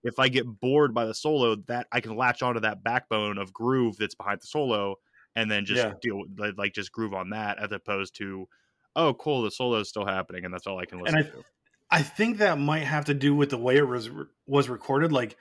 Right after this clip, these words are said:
Speaker 2: written and recorded completely in studio. So I think each band member really put their, their stamp on each track. Yeah, Dave wants to solo here, let's do that, but David Ellison's gonna come in the back and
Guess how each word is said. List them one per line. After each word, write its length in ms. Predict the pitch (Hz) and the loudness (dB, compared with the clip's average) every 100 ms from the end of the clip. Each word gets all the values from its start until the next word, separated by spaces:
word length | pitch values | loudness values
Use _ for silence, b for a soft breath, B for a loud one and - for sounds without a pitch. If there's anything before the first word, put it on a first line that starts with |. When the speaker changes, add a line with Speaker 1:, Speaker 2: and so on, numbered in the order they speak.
| b b b | b b b
Speaker 2:
written 300 | 135 147 143 | 6 6 4
and 100 | 135 | 0
recorded 600 | 117 139 135 131 123 143 _ _ - | 0 2 4 4 0 -8 _ _ -8
completely 440 | 143 139 147 135 123 | -4 0 2 2 0
in 80 | |
studio. 640 | 113 - 139 123 113 123 - b b b | -4 -2 0 0 -4 -8 -12 b b b
So 140 | - 135 | 2 4
I 40 | |
think 220 | 156 147 | 4 2
each 280 | 160 160 - | 0 -4 0
band 300 | 131 139 143 | 2 4 4
member 340 | 120 113 107 110 _ _ _ _ | 2 0 -4 -8 _ _ _ _
really 380 | 131 131 165 170 | -4 4 6 4
put 420 | 151 170 156 123 | 2 0 -2 0
their, 420 | 127 135 135 123 127 | 4 6 6 2 -4
their 280 | 139 156 160 | 0 4 4
stamp 460 | 147 - 135 127 - - | 2 0 0 0 -4 -2
on 180 | 127 131 | -2 -2
each 260 | 131 - | -6 -8
track. 440 | - 123 117 - - | -4 -4 -4 -10 -10
Yeah, 240 | 147 156 147 | 2 4 4
Dave 600 | 139 151 156 156 135 156 | 4 4 4 4 0 -2
wants 280 | 151 147 - | 0 2 2
to 100 | 135 | 0
solo 340 | 151 147 143 | 2 4 4
here, 320 | 135 143 143 | 4 6 6
let's 300 | 139 139 131 | 6 2 0
do 160 | 131 160 | 2 2
that, 300 | 151 147 135 | 4 4 2
but 320 | 135 131 135 - b b b - | 2 2 0 -8 b b b 4
David 280 | 139 135 135 | 6 6 6
Ellison's 480 | 139 131 139 131 | 6 4 2 -2
gonna 200 | 120 131 | 0 -2
come 220 | - 131 131 | 0 -2 0
in 80 | |
the 60 | 127 | -2
back 440 | 117 127 123 127 | 0 2 4 2
and 440 | - 139 127 120 | -2 0 0 -2